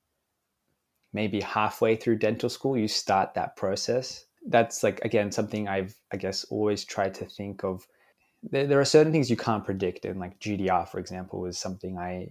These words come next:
never imagined or ever thought. I had a very traditional mindset on education. Okay, I loved teaching, I loved education, so I thought, "Okay, I'll be,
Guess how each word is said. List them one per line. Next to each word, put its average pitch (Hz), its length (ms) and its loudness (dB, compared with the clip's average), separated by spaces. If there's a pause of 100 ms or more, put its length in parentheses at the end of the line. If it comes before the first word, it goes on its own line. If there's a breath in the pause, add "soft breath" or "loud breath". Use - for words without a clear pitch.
never 92 640 -4
imagined 95 720 -6
or 87 300 -8 (180)
ever 92 220 -4
thought. 95 360 -2
I 87 60 -2
had 87 160 -6
a 87 40 -6
very 92 260 -4
traditional 95 400 -8
mindset 95 420 -6
on 92 120 -8
education. 92 640 -6
Okay, 87 240 -8 (580 soft breath)
I 107 80 0
loved 107 220 6 (140)
teaching, 117 380 -2
I 101 60 -2
loved 95 240 0
education, 95 580 -4
so - 120 -8
I - 20 -16
thought, - 160 -12
"Okay, 90 140 -8
I'll 85 120 0
be, 95 160 -8